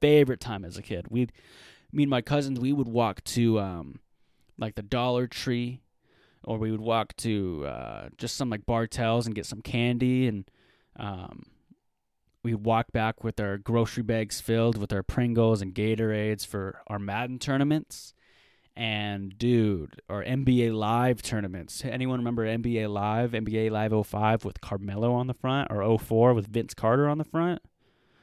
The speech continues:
Damn, those were fun days. And then we got this tribal store, you know, sooner. And then we started just getting rides there all the time. My cousin lived near the store.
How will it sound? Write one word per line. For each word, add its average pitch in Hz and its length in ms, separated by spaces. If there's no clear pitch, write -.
Damn, 139 500
those 101 240
were 87 80
fun 78 320
days. 52 480
And 117 140
then 131 100
we 127 80
got 117 200
this 107 120
tribal 113 380
store, 127 680
you 107 140
know, 98 300
sooner. 113 600
And 113 100
then 110 80
we 107 60
started 104 280
just 101 140
getting 98 180
rides 101 360
there 101 180
all 101 160
the 98 80
time. 101 360
My 95 100
cousin 101 300
lived 98 140
near 98 200
the 95 40
store. 101 600